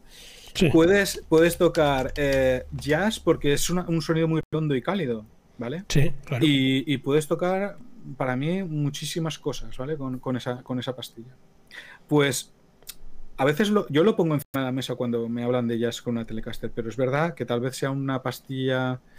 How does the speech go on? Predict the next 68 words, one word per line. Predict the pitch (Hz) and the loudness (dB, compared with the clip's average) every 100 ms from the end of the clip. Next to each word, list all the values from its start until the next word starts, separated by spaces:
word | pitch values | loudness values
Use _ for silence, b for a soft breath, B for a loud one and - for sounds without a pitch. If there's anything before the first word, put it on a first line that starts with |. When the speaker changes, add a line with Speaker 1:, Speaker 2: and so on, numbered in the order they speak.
| B B B | B B B
Speaker 2:
eh, | - | -2
la | 143 135 | 2 4
de | |
mástil, | 135 202 - 170 | 4 2 2 2
si | 175 123 | 2 -2
vas | 143 | -2
a | 180 | -2
tocar | 165 151 | 0 0
solo | 151 | 0
con | 139 | 0
la | 135 | -2
de | 131 | -2
mástil, | 135 151 | -4 -6
está | - 127 | -4 -4
en | |
ocho | 120 123 | -2 -4
k | 113 | -6
ohmios, | 110 107 - | -8 -8 -10
que | - | -10
yo | 101 | -6
creo | 107 | -4
que | 113 | -4
es | 113 - - | -4 -8 -10
perfecta | 113 - 107 117 | -8 -8 -12 -12
para | 107 110 | -16 -16
jazz, | 104 - | -14 -14
¿vale? | 117 139 - B B B B _ | -12 -12 -14 B B B B _
Pero | - 147 135 127 120 - | 0 2 4 4 2 -2
la | - - | -2 0
de | 110 | 0
puente | - 113 | 0 0
está | 120 135 | 2 2
en | |
diez | 127 120 | 2 2
y | |
medio, | 110 123 117 113 | 2 4 2 2
no | 117 | -4
es | - | -2
una | 123 | -2
pastilla, | 117 113 - 120 117 110 | -2 -4 -4 -2 0 -2
digamos, | 110 110 104 | -2 -4 -4
muy | 107 | -4
jazzera, | 101 98 123 - - | -6 -8 -14 -18 -12
¿vale? | 113 - b b | -10 -8 b b
Pero | 127 104 | 0 2
es | |
que | - 123 | 4 6
Speaker 1:
Sí, | 127 | 8
sí. | |
Speaker 2:
seguramente | 123 123 131 131 139 | 10 8 6 4 2
quien | 131 | 2
quiera | 123 131 | 4 4
tocar | 123 127 120 | 4 2 2
con | 127 131 127 139 131 | 0 0 -4 -4 0
jazz, | 131 139 147 | 2 2 0
a | 139 143 - - 123 | -6 -6 -12 -4 0
lo | |
mejor | 113 123 - | 0 -2 -4
utiliza | 139 135 139 139 | -2 0 0 0
la | 117 | -2
posición | 110 - 110 | -6 -8 -6
media, | 104 135 123 | 0 2 2
que | 104 | 0
también | 104 107 113 | -4 0 0
es | 110 | 0
muy | 113 | 0
dulce, | 113 147 117 | 2 0 -2
¿vale? | 101 104 | -10 -8